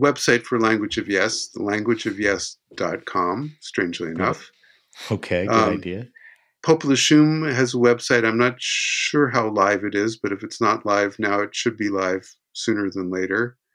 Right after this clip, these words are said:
Speaker 2: So
Speaker 1: So
Speaker 2: let's do two things. Spell Pope Lachum to everybody.
Speaker 1: P O P E L O U C H U M.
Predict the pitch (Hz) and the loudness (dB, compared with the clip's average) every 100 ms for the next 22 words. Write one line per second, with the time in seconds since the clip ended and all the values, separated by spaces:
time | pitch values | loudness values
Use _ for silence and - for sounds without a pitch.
0 | _ - - 135 143 147 151 - 147 147 | _ -2 2 2 2 2 0 -2 -2 -2
1 | - 147 127 131 98 - - - 143 143 | 4 4 4 0 0 -6 -8 -2 2 2
2 | 131 - 135 127 123 113 120 120 98 107 | 0 0 0 2 -2 -2 -2 0 0 0
3 | 95 92 87 87 85 _ _ _ _ _ | 0 0 -4 -6 -8 _ _ _ _ _
4 | - _ - 147 147 156 127 120 - 135 | -20 _ -4 2 4 4 4 2 -2 -6
5 | 123 113 120 117 120 135 - 110 120 127 | -6 -4 -4 -2 -2 -6 -6 2 4 2
6 | - 113 113 110 104 104 110 110 117 120 | 2 2 2 2 -4 -8 -4 -2 -2 -4
7 | 127 _ - - - 123 117 123 - 110 | -8 _ -18 -12 -8 -4 -4 -4 -4 -2
8 | 110 113 - - _ _ 110 107 104 110 | -2 -4 -6 -8 _ _ -10 -10 -10 -14
9 | - - 107 98 92 92 95 | -16 -8 -4 -4 -4 -8 -10